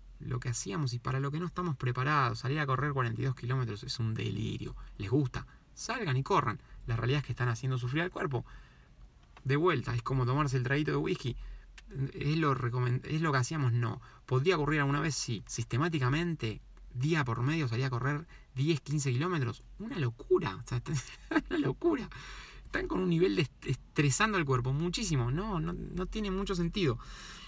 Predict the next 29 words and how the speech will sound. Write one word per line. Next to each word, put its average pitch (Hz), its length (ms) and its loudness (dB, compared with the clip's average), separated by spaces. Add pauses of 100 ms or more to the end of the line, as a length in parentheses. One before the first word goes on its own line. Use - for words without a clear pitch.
(240)
Eh, 120 640 2
o - 20 -8
sea, 131 280 0
calma, 135 500 2
calma. 175 420 0
Sobre 151 220 -2
todo 226 180 -6
calma. 139 560 0 (340)
Cuidado. 170 500 0 (720)
Ojo, 135 380 0 (1080)
no 196 200 0
significa 190 580 -2
eso 180 220 -2
que 147 100 0
tenemos 147 340 -2
que 123 100 -4
estar 156 420 -4 (1120)
en 127 160 -2
una 151 140 -2
cajita 135 320 -4
de 123 60 0
cristal. 117 420 -2
No. 127 200 4 (1600)
Los 139 160 2
tenemos 214 420 0
que 147 100 0
exponer 139 540 2
al 135 120 2
cuerpo 123 460 0